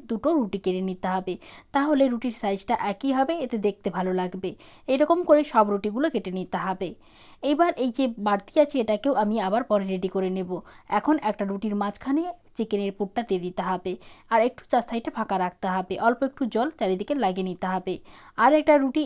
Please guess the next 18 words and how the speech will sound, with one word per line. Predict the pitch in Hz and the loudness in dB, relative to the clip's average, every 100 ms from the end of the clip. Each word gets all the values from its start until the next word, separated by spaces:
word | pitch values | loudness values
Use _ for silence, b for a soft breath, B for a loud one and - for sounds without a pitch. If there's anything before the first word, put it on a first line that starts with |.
| 226 | 0
এর | 233 | 0
মধ্যে | 220 214 247 240 | 0 0 -2 -2
দিয়ে | - 220 240 359 b _ | -4 -4 -4 -6 b _
চার | 233 226 | 0 0
সাইডটা | 247 208 220 | -2 -2 -2
একটু | 220 | -4
চেপে | 269 208 196 | -2 -2 -2
চেপে | 208 214 320 | -4 -4 -2
সিল | 233 190 | -4 -4
করে | 190 185 | -2 -2
দিতে | 180 196 | -4 -6
হবে, | 190 185 | -6 -4
যাতে | 214 220 | -4 -4
পুরটা | 208 190 240 | -6 -6 -4
বাইরে | 180 185 | -2 -2
বেরিয়ে | 185 185 175 180 | -2 -2 -2 -4
না | 180 170 | -4 -6
আসে। | 170 185 | -6 -10